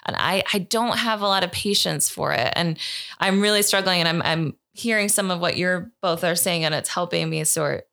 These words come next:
through it. I don't think there are easy answers. I still wanna maintain my respect for other people as image bearers, but man, do I have a hard time. And I wanna, I guess, Anthony, especially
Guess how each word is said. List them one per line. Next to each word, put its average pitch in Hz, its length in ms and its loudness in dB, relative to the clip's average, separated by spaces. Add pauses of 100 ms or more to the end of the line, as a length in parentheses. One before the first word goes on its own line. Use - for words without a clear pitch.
through 185 220 0
it. 147 220 2
I 165 40 2
don't 165 140 0
think 175 140 -2
there 170 140 2
are - 20 2
easy - 360 -2
answers. 156 480 0
I - 120 -2
still 208 320 0
wanna 208 300 2
maintain 175 520 -2
my 156 160 0
respect 151 400 -4
for - 80 -4
other 147 160 -2
people 147 380 -4
as 135 160 -2
image 175 280 -2
bearers, 156 380 -2
but - 240 -2 (640)
man, 185 320 2
do 190 100 2
I 175 120 4
have 170 180 0
a 160 120 0
hard 156 240 0
time. 156 520 0 (1000)
And 202 120 2
I 196 60 4
wanna, 226 280 2 (180)
I 196 120 0
guess, 247 200 2
Anthony, 208 760 -2 (140)
especially 196 640 0